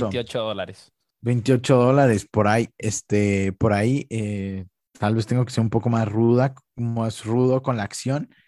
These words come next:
Speaker 2: este, para,
Speaker 1: ¿Tienes
Speaker 2: para que
Speaker 1: algo
Speaker 2: baje un
Speaker 1: ahí?
Speaker 2: poco.
Speaker 1: ¿Tienes, tienes alguna posición ahí?
Speaker 2: Eh, muy, muy poco, muy, muy poco, este,
Speaker 1: Ok.
Speaker 2: es que el dividendo, el dividendo es bueno, o sea,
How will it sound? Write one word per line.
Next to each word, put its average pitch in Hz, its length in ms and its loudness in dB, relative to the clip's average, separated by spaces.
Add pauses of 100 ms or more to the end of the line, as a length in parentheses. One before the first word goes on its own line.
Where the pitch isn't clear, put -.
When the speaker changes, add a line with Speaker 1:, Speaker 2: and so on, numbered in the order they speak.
(360)
Speaker 2:
este, 107 1120 0 (100)
para, 95 500 -4 (260)
Speaker 1:
¿Tienes 160 240 -2
Speaker 2:
para 110 120 0
que - 120 0
Speaker 1:
algo 131 180 0
Speaker 2:
baje 165 100 2
un 160 40 2
Speaker 1:
ahí? 170 60 -8
Speaker 2:
poco. 117 140 -2
Speaker 1:
¿Tienes, - 280 -8 (240)
tienes 139 240 -8
alguna 139 240 -6
posición 123 460 -12
ahí? 151 160 -14 (720)
Speaker 2:
Eh, 127 560 4
muy, 180 320 6
muy 143 180 6
poco, 101 460 -6 (100)
muy, 135 240 6
muy 127 280 4
poco, 143 440 0
este, 110 720 -2 (220)
Speaker 1:
Ok. - 60 -14
Speaker 2:
es 101 160 -12
que - 120 0
el 131 120 0
dividendo, 135 680 6
el 113 80 4
dividendo 123 420 2
es 185 100 4
bueno, 180 320 0
o 127 100 0
sea, 110 460 -4